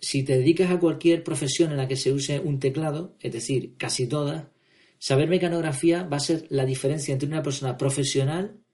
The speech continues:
de alguien que no lo es. Y aunque no sea una razón empírica, te doy otra más.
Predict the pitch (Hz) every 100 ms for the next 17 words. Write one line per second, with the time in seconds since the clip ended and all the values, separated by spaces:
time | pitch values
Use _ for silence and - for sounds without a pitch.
0 | _ _ _ - 127 131 147 165 175 180
1 | - 120 113 90 - - _ _ _ _
2 | _ - - _ _ 143 139 139 135 131
3 | 135 143 156 151 147 143 165 147 143 139
4 | 135 131 143 147 139 175 180 180 196 -
5 | _ - 117 120 131 143 180 135